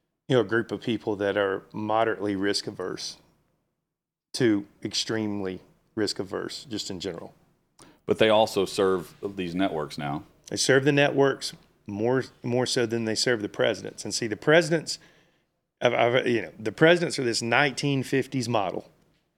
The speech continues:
Speaker 1: We're gonna take, take, take, and we're gonna take, take, take, and we're not giving you anything.
Speaker 2: Yeah.
Speaker 1: That model doesn't work anymore. So you're sitting here, if you take all the scholarships, all the aid,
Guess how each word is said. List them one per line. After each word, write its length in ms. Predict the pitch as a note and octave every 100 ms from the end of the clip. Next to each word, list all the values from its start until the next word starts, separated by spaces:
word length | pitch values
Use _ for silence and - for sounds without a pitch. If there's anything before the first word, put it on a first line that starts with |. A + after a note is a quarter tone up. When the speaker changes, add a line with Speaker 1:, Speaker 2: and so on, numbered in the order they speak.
| _ _ _ -
Speaker 1:
We're 120 | B2
gonna 120 | G#2
take, 320 | - D3 C#3+ C#3
take, 300 | C#3 B2+ -
take, 340 | C3+ C#3 C#3
and 80 | G2+
we're 60 | G2+
gonna 140 | F2+
take, 300 | - C3+ A#2+
take, 200 | A#2+ A2
take, 220 | - A#2+
and 60 | G#2
we're 60 | A#2+
not 100 | G#2
giving 200 | A2 G#2
you 120 | G2+
anything. 420 | G2+ A2 G#2+ -
Speaker 2:
Yeah. 160 | G2 F#2 - _ _ _ _
Speaker 1:
That 160 | A#2+ D3+
model 360 | D3+ E3+ D#3+
doesn't 380 | A2+ C3 C#3 A2+
work 280 | A2 G#2 -
anymore. 380 | A#2+ G2 G2+ - _ _ _ _ _ _
So 120 | -
you're 100 | B2+
sitting 440 | C3+ - F3 F#3+ F3
here, 240 | C#3 B2
if 100 | A2
you 60 | C#3+
take 220 | B2+ A2 -
all 200 | C#3 E3
the 80 |
scholarships, 540 | D#3+ - C3 A#2+ - -
all 200 | B2+ D3
the 160 | B2+ A#2
aid, 240 | G#2 F2+